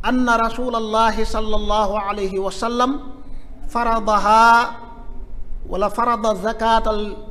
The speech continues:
fitri min ramadana ala nnaas, ala kulli xurrin aw abdin dhakarin aw unsa min al muslimin."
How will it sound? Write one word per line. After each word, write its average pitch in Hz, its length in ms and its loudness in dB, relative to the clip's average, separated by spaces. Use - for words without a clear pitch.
fitri 240 440 -2
min 220 280 -4
ramadana 214 680 2
ala 202 160 -2
nnaas, 190 540 -6
ala 202 580 -2
kulli 240 320 -2
xurrin 214 500 -4
aw 202 380 -2
abdin 190 460 -4
dhakarin 202 640 -2
aw 190 140 -2
unsa 196 420 -2
min 190 140 -6
al 185 120 -2
muslimin." 170 500 -8